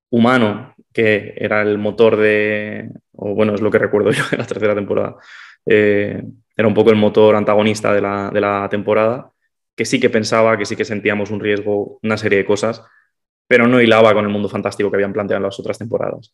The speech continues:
Entonces, esta ha sido como el mix entre estas dos cosas y, y no sé, o sea, no, no, no sabía muy bien cómo iban a hilar la,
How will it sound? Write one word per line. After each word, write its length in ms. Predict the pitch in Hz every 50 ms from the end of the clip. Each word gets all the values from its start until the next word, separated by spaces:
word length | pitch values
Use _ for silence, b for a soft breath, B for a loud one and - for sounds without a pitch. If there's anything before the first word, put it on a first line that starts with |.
| _ _ -
Entonces, 260 | - 117 113 120 117
esta 120 | 117 - 120
ha 20 |
sido 220 | - 131 123 123 120
como 360 | 113 104 101 98 98 92 87
el 140 | - 107 107
mix 320 | 113 117 123 123 - -
entre 160 | 120 113 117 127
estas 220 | - - 117 113
dos 140 | 117 113 113
cosas 420 | 135 135 135 156 151 - - - _ b b b b b b b b b b _
y, 640 | - 127 120 117 113 107 104 101 101 101 95 98 - - 113
y 40 | 120
no 100 | 147 147
sé, 160 | - 156 165 196
o 20 |
sea, 120 | - 117 113
no, 140 | 117 107
no, 160 | 117 117 117 -
no 160 | 135 135 147
sabía 260 | 147 - 180 185 185
muy 120 | 180 170 160
bien 160 | 160 160 147
cómo 140 | 139 131 127
iban 180 | 120 117 113
a 60 | 110 107
hilar 200 | 107 107 104 107
la, 460 | 104 101 98 95 95 95 92 92